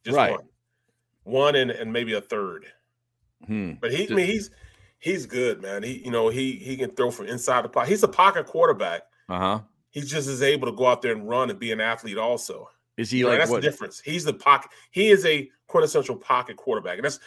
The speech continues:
Speaker 1: that's how you, that's how you make the distinction between him and Jalen. Jalen
Speaker 2: Right.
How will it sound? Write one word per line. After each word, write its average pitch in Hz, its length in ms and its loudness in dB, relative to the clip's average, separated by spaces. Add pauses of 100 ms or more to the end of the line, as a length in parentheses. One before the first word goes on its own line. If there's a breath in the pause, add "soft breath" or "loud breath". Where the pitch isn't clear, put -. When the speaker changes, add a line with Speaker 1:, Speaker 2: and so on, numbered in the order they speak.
(120 loud breath)
Speaker 1:
that's 175 140 4
how 202 80 6
you, 170 260 2
that's 180 140 6
how 202 80 6
you 180 140 2
make - 160 0
the - 80 -6
distinction 123 640 -2 (500 loud breath)
between 135 320 -2
him 131 180 0
and 107 100 -4
Jalen. 113 340 -4 (180)
Jalen 156 400 0
Speaker 2:
Right. 92 280 -2